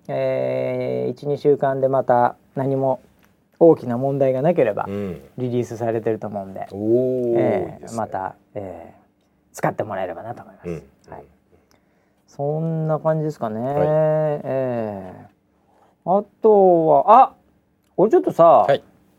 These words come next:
Speaker 1: あのー、Twitterでも見かけたんだけど、
Speaker 2: お、Twitterで。
Speaker 1: あのー、ええ、イズ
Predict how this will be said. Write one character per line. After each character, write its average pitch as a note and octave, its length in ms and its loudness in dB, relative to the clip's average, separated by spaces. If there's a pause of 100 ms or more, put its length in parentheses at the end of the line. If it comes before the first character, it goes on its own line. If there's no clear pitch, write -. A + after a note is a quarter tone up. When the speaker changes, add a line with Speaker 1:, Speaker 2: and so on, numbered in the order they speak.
(400)
Speaker 1:
あ C3 180 0
の C3+ 640 -2 (460)
ー、 - 120 -20
Twitter A#3 440 2
で B3+ 80 4
も A3 100 4
見 B2+ 180 0
か C#3+ 120 4
け D#3 100 0
た E3 100 0
ん D#3 60 -2
だ G#2+ 120 -2
け F2+ 100 -8
ど、 A2+ 160 2
Speaker 2:
お、 G2 420 -4 (100)
Twitter - 480 -14 (100)
で。 - 60 -20 (260)
Speaker 1:
あ C#3+ 200 -2
の C3 720 -4 (960)
ー、 C3 40 -4 (580)
え - 60 -6
え、 B3+ 40 0
イ E4 80 6
ズ G#4+ 80 4